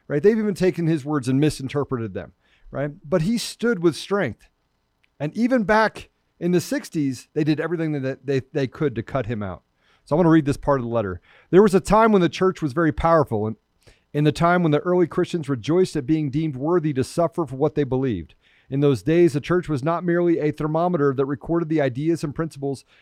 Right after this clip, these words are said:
of popular opinion. It was a thermostat that transformed the mores of society. Whenever the early Christians entered a town, the people in power became disturbed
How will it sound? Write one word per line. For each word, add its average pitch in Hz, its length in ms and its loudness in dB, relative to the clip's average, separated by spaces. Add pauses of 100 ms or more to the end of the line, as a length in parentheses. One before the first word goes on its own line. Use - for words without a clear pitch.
(100)
of 135 160 -2
popular 151 420 0
opinion. 127 480 -2 (680)
It 175 80 2
was 185 160 4
a 180 80 2
thermostat 196 560 2
that 139 80 -8
transformed 165 640 -2
the 143 60 -2
mores 151 360 -2
of 143 120 -10
society. 123 640 -4 (400)
Whenever 208 340 6
the 214 80 6
early 185 300 6
Christians 151 500 -2
entered 180 220 -2
a 165 60 0
town, 156 280 -2
the 147 60 -2
people 185 340 -4
in 170 60 -2
power 165 260 0
became 160 320 -6
disturbed 143 640 -2